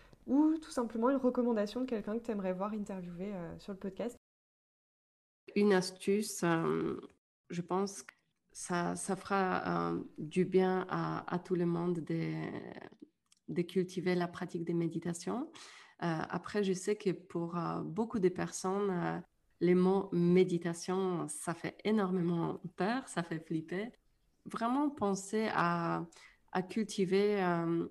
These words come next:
Speaker 2: les moments de présence où on est, euh, on est tourné sur, sur soi, où on n'est pas juste tourné vers l'extérieur,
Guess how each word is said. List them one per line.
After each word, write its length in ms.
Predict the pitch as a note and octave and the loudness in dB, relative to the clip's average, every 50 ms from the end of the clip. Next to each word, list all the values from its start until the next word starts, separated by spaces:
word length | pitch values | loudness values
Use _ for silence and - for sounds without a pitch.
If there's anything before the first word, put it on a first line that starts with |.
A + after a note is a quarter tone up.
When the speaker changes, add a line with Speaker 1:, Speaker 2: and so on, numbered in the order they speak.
| - - - | -8 -2 2
Speaker 2:
les 120 | F3+ F#3 | 2 4
moments 340 | F#3+ F#3 F#3 G3 G#3 G#3+ A3 | 4 4 2 2 2 2 2
de 120 | G3 F#3+ | 2 0
présence 760 | F3+ - - - F3+ E3+ F3+ F#3+ G3+ G#3 G#3+ G#3+ G#3 G#3+ - - | 0 -2 -4 -4 -2 -2 0 0 0 0 0 0 -2 -4 -2 -2
où 360 | F3 E3+ F3 E3+ E3+ E3 - - | 0 2 2 2 0 -2 -2 -2
on 140 | - F#3 F#3 | 0 0 2
est, 320 | F3+ F#3 F3+ F3+ F3 E3+ | 2 2 0 0 -2 -2
euh, 80 | E3 E3 - - _ - _ _ _ - | -2 -4 -6 -10 _ -20 _ _ _ -2
on 140 | - F#3 | 0 2
est 160 | F#3 F3+ F#3 F#3 | 2 2 2 0
tourné 320 | F#3 F#3 F#3+ F#3 G3 G#3 | -2 0 2 2 2 2
sur, 360 | G3 - - E3+ E3+ - - - - | 0 -2 -6 -6 -8 -8 -12 -10 -10
sur 300 | F3+ - - - E3+ E3+ | -8 -6 -6 -6 -6 -6
soi, 380 | - - - G#3 A3+ C4+ D4 - _ _ _ _ _ - - _ _ _ - | -8 -10 -6 -4 -4 -4 -6 -10 _ _ _ _ _ -20 -20 _ _ _ 0
où 100 | F3+ F#3 | 2 4
on 60 | F#3 | 4
n'est 100 | F3+ F3 | 4 4
pas 340 | F3 F3+ G3 G3+ G3+ F#3+ - | 2 0 0 0 0 0 0
juste 640 | F3 E3+ D#3+ F3+ F#3 F#3 - - - - - G3 - | -2 -2 0 0 -2 -2 -4 -6 -8 -8 -8 -8 -6
tourné 340 | - G3+ F#3 F#3+ F#3+ F#3+ F#3 | -2 0 0 2 2 2 2
vers 220 | F3+ F3+ F3 F3 | 2 0 0 0
l'extérieur, 800 | E3+ F3 F3 - - - E3+ E3+ F3 F3+ G3 A3+ B3 B3 - - | -2 -4 -4 -6 -10 -6 -6 -2 0 0 0 0 -2 -4 -8 -14